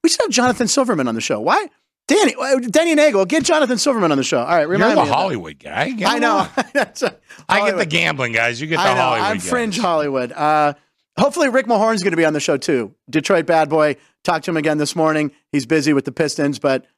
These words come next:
Speaker 1: I mean, he won a ring with the Pistons, so he, he could be our N B A
Speaker 2: We're gonna
Speaker 1: guy.
Speaker 2: try to get Amber Lee on the ph-, on the
Speaker 1: We are. She's
Speaker 2: she was
Speaker 1: hysterical.
Speaker 2: gonna complain. <laughs> I love her.
Speaker 1: Yeah.
Speaker 2: But she's gonna, I said, "Well, we just want you on to complain about Pittsburgh sports." She goes, "Well, that's an evergreen subject."
Speaker 1: <laughs>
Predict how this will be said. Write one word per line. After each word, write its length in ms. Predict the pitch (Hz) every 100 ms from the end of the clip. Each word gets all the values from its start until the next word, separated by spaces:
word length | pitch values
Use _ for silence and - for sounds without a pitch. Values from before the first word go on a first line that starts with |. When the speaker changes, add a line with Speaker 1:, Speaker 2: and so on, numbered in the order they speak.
| _
Speaker 1:
I 40 | 139
mean, 120 | 151
he 60 | 160
won 180 | 175
a 40 | 165
ring 160 | 165 156
with 100 | 147
the 80 |
Pistons, 340 | 139 165 151 131
so 80 | 139
he, 100 | 165
he 80 | 151
could 140 | 143
be 100 | 151
our 80 | 139
N 120 | 135 127
B 60 |
A 20 | 127
Speaker 2:
We're 60 |
gonna 100 | 147
Speaker 1:
guy. 60 | 117
Speaker 2:
try 140 | 143
to 60 | 123
get 120 | 117
Amber 360 | 117 120 117 117
Lee 220 | 156 151
on 120 | 110
the 100 | 101
ph-, 200 | - 107
on 240 | 113 110 107
the 280 | 104 101 113
Speaker 1:
We 140 | 165 180
are. 240 | 165 101 _ -
She's 220 | - 175
Speaker 2:
she 80 | 139
was 60 |
Speaker 1:
hysterical. 180 | 135 156
Speaker 2:
gonna 180 | 131 120
complain. 580 | - 120 117 107 - 156 -
<laughs> 0 |
I 220 | 202 135
love 260 | 120 104 104
her. 160 | 113 98
Speaker 1:
Yeah. 260 | 135 139 98
Speaker 2:
But 100 | -
she's 160 | - 139
gonna, 240 | 139 135 - - - - -
I 80 | 120
said, 120 | 143
"Well, 240 | 160 185
we 140 | 156 185
just 220 | 165 156
want 180 | 160 139
you 60 |
on 240 | 139 135 127
to 80 | 107
complain 420 | - 104 131 131
about 240 | 117 107
Pittsburgh 380 | - 120 - 107
sports." 300 | - 123 101
She 20 |
goes, 140 | - 107
"Well, 140 | 110
that's 200 | 107 123
an 120 | 113
evergreen 520 | 107 98 101 104 95 104
subject." 560 | - 98 113 104 - -
Speaker 1:
<laughs> 360 | 294 - 285